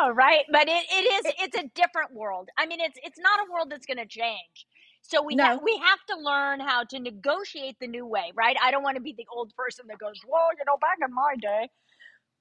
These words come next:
Speaker 1: But we have to learn how to negotiate the way, the
Speaker 2: Yeah.
Speaker 1: way the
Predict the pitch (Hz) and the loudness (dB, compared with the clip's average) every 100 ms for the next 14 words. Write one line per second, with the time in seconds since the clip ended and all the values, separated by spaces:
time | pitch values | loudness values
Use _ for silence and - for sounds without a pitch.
0 | _ 339 349 - _ _ _ _ _ _ | _ 4 6 4 _ _ _ _ _ _
1 | _ - - 254 311 330 320 339 294 254 | _ -20 -10 -6 0 2 2 -2 -10 -4
2 | 285 359 415 392 370 277 254 254 254 214 | 0 2 2 2 2 0 -2 -2 -6 -2
3 | 277 392 - 302 226 - 208 208 208 208 | -2 -2 -6 -6 -6 -6 -6 -4 -4 -6
4 | 196 _ - - 220 226 247 254 254 | -14 _ -20 -16 -2 0 0 0 -2